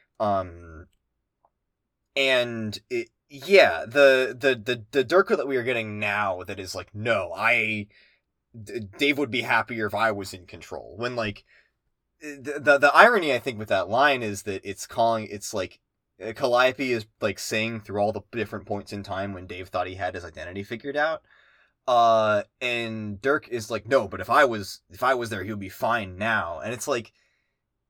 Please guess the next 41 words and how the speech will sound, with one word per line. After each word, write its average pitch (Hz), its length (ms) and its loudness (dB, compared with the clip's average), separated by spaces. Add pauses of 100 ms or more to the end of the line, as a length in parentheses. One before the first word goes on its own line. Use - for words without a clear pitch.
(360)
i-, 165 180 -4
if 165 220 -4
you 208 160 -2
were 202 300 4
in 156 180 -2
his 143 220 -2
life 131 380 4
for - 420 -6
all 113 260 2
of 110 120 -6
that 107 280 0
time, 107 480 -2
like, 110 160 -6
you've 185 180 -6
been 170 200 2
in 139 240 -4
Dave's 120 440 -2
life 107 260 2
since - 640 -8 (800)
he 113 280 -8
was, 98 240 -8
like, 90 380 -10
fifteen 110 500 -8
or 101 60 -8
sixteen, 101 320 -12
however 107 200 -4 (320)
l-, 98 180 -8
old 104 220 -6
he 107 120 -12
was 85 320 -6
when, 90 240 -8
uh, 73 320 -10 (160)
you 101 180 -10
met 95 320 -2
at 101 80 -16
the 98 100 -12
end 90 100 -10
of 80 100 -16
Homestuck, 110 520 -6
like, 90 260 -10 (680)
and 104 360 -6